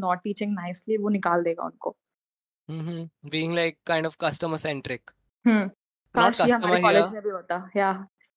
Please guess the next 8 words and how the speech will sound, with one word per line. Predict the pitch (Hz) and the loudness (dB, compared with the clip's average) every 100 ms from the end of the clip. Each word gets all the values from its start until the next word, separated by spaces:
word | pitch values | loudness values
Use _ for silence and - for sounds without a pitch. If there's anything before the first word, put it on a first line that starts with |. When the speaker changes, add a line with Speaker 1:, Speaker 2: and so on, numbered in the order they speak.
| _ | _
Speaker 2:
ना, | 143 196 | -6 -4
हमारा | 196 135 147 | -2 -2 0
कॉलेज | 185 190 208 | 2 2 2
वैसे | 156 143 | -2 0
अच्छा | 196 117 - 160 | 0 0 0 0
है, | - | 0
compared | 143 147 175 170 165 | -2 -2 0 0 0
to | 185 | 0